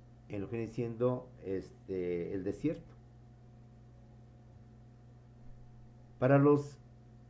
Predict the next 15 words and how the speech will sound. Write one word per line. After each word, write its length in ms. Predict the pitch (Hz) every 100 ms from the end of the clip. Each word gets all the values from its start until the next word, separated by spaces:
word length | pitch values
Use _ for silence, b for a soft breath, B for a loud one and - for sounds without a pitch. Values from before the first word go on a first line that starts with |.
| -
aztecas, 720 | 127 123 185 170 170 160 160
Quetzalcóatl, 1000 | - 135 131 139 113 110 156 139 135 135
que 120 | - 135
era 160 | 127
este 340 | - 139 - 123
tipo 420 | - 135 131 120
de 240 | 104 95
ser 380 | 90 135 127 104
diferente 540 | 101 101 110 120 113 117
a 20 |
los 240 | 98 92
americanos, 580 | 98 92 92 117 120 170 - - - - - - - -
quedó 220 | 110 123
de 100 | 123
volver 420 | 117 117 156